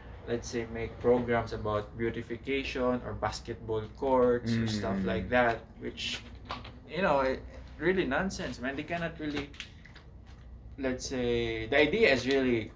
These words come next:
Speaker 1: genuine, it's really
Speaker 2: <clears throat>
Speaker 1: good, but
Speaker 2: Right.
Speaker 1: you cannot expect eighteen-year-old to, to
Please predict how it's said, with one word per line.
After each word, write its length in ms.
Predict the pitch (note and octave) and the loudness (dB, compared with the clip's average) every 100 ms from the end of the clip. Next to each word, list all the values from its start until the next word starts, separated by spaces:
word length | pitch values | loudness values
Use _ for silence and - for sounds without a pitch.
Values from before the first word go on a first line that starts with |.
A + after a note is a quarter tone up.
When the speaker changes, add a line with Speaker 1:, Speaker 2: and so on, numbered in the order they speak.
| - - | -14 -4
Speaker 1:
genuine, 340 | A#2+ A2+ G#2+ | -4 -2 -6
it's 140 | G#2 A2+ | -6 -2
really 340 | A#2 A2 G#2 - | -2 -2 -4 -8
Speaker 2:
<clears throat> 80 | E2+ | -2
Speaker 1:
good, 260 | A#2 G#2 - - - - - | 2 2 0 -8 -12 -16 0
but 160 | C3 F#2+ | 2 2
Speaker 2:
Right. 140 | F2 - | -2 -6
Speaker 1:
you 120 | C#3 | -6
cannot 280 | D3+ F3 - | -2 -2 -2
expect 540 | B2+ - - C3+ C3 - - | -4 -6 -2 -2 -2 -8 -6
eighteen-year-old 800 | C3 C3 B2+ A#2+ A#2 A#2 A#2 A2+ | -4 -4 -4 -2 0 2 2 0
to, 320 | A2+ A2 G#2+ - - - | -2 -2 -2 -6 -14 -18
to 40 | - | -14